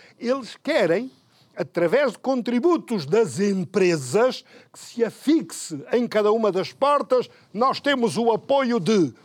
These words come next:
e que podemos resolver os conflitos, et cetera. Através de anuidades consideráveis, que, consoante o, a superfície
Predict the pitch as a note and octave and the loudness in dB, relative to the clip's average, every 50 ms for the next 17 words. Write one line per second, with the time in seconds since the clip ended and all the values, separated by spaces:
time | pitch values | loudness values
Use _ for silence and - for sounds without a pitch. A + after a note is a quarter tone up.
0 | _ _ _ - F#3+ E3+ E3+ F3 G3+ G3+ - - - B3 D4+ E4+ - - - C#3 | _ _ _ -10 -6 -6 -4 -4 -4 -6 -6 -4 0 0 2 0 0 -4 -6 -4
1 | C3+ F3 F3 E3 C#3+ D#3 D#3+ E3 C#3 D3 F3 D#3+ C#3 F#3 F3+ F3 - - - A#3+ | -2 -2 -2 -2 -2 -2 -2 -2 0 0 0 2 4 2 2 2 0 -2 -2 -2
2 | C4 A#3+ - - G3 C#4 E4 F4+ F4 - G3 D3+ - C3+ B2+ A#2+ - - - - | -2 -2 -2 -2 0 2 2 2 0 -2 -6 -8 -8 -10 -10 -12 -12 -14 -18 -20
3 | G2 F2+ _ _ _ _ _ _ _ _ _ _ _ _ _ _ _ _ _ - | -20 -20 _ _ _ _ _ _ _ _ _ _ _ _ _ _ _ _ _ -12
4 | A3+ A3+ - - B3 A#3+ A3 F3+ G3+ G#3+ A3 A3 G#3 F3 G3 A3 A3+ A3+ G#3+ G#3+ | -12 -12 -8 -6 -6 -6 -4 -4 -4 -6 -6 -6 -8 -6 -6 -6 -4 -4 -4 -4
5 | G#3 E3 E3 D3+ D3+ D#3+ D3+ E3+ A3+ G#3+ - - _ _ _ _ _ _ _ - | -2 0 0 2 2 0 -2 -6 -10 -14 -16 -20 _ _ _ _ _ _ _ -2
6 | E4 E4 D#4 D#4 C4+ D4+ - - - D4 D#4+ D#4+ D#4 D4 C#4 C4+ C4+ D4+ D#4 D4 | 0 2 2 2 2 0 -2 0 2 2 2 2 2 2 2 4 4 4 2 2
7 | A3 E3+ G#3 A#3 A3 G3+ F3+ D3 B2+ - - - A2+ G#2+ G#2 G2+ G2 _ _ _ | 2 2 2 4 4 2 2 -2 -6 -10 -16 -20 -20 -20 -20 -20 -20 _ _ _
8 | _ - C#4 C4 G#3 - - F3+ F3 E3+ E3 - - F#3+ G#3 D4 F4 E4 C#4+ A#3 | _ 0 0 0 0 0 0 0 0 0 0 -4 -4 -2 0 2 2 2 2 -2
9 | D3 - - D#3 C3+ A2+ - _ _ _ _ _ - D#3+ D#3+ F3 F4+ - E3 D#3+ | -2 -4 -6 -6 -6 -6 -10 _ _ _ _ _ -10 -8 -8 -6 -4 -4 -2 -2
10 | E3+ D4+ D#4 D#4 D4+ C#4 C4+ C4 B3+ A#3+ A#3 A3 - - A2 A2+ G2+ - _ _ | 0 0 -2 -2 -2 -4 -4 -6 -8 -10 -10 -12 -14 -16 -16 -18 -20 -20 _ _
11 | _ _ _ _ _ - D#3+ D3 - - C#4+ C4+ - A#3 G#3 - - G#3 G#3 F#3 | _ _ _ _ _ -12 -12 -10 -8 -6 -6 -4 -4 -4 -4 -2 -2 -2 -2 -2
12 | C#3 - - G3 F3 D3 B2+ | -2 -6 -8 -6 -6 -6 -8